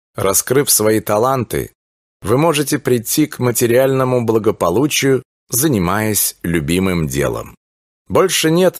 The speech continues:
жёсткой необходимости зарабатывать деньги на нелюбимой работе,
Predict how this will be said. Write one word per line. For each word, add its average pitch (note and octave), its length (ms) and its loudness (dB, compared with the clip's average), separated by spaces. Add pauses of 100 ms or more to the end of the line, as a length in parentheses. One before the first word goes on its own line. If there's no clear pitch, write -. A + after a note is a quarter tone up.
(140)
жёсткой C#3 540 0
необходимости C3+ 880 0
зарабатывать A2+ 840 0
деньги B2+ 640 0 (260)
на A2 160 0
нелюбимой A#2+ 680 2
работе, A#2 640 0